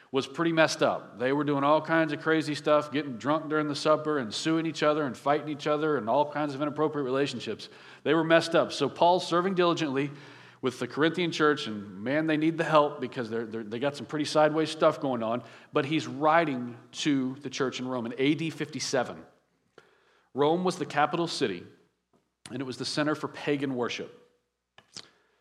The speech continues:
The church in Rome, so what we considered in our first few sermons was that Rome has a history,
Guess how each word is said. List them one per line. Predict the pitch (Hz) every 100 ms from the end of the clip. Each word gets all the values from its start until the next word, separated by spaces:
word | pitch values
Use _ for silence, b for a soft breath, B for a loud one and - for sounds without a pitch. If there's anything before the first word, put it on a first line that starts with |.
| B B B -
The | 127
church | - 196 208 214 -
in | 151 123
Rome, | 110 101 85 92
so | 117
what | 117 139
we | 165
considered | 165 - 185 175
in | 160
our | 143
first | 143 160 151
few | 147
sermons | 143 143 127 113
was | 101
that | 98 87
Rome | 95 113 131 139
has | 147 143 143
a |
history, | 147 147 - 147 151